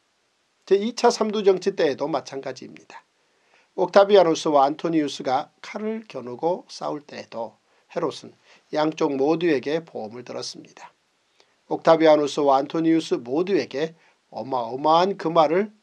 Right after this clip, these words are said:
군자금으로 보내 양쪽 모두를 크게 만족시켰기 때문입니다. 이때의 일입니다. 안토니우스가 클레오파트라와 함께 애굽에서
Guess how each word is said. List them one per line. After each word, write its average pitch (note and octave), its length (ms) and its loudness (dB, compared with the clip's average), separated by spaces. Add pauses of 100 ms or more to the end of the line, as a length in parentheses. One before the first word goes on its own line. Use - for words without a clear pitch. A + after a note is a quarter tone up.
(200)
군자금으로 C3 640 -10
보내 A2 340 -16 (440)
양쪽 F3 480 2
모두를 D#3+ 460 -2
크게 F3 540 -8 (120)
만족시켰기 A2+ 840 -14
때문입니다. - 640 -16 (720)
이때의 C3+ 360 -10
일입니다. C#3+ 540 -14 (680)
안토니우스가 F3+ 920 2
클레오파트라와 F#3+ 800 2
함께 D#3 440 -2
애굽에서 D#3 760 -4